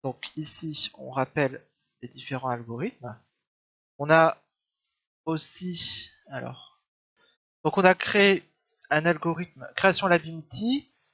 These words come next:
qui prend une liste de matrices et qui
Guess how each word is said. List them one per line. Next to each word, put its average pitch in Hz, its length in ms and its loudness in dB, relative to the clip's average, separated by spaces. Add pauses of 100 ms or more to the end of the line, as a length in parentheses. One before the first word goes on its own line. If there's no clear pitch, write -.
(180)
qui 170 120 -10
prend 175 300 4
une 165 160 2
liste 185 460 -2
de 135 220 -2
matrices 156 800 0 (240)
et 202 160 4
qui 208 460 -8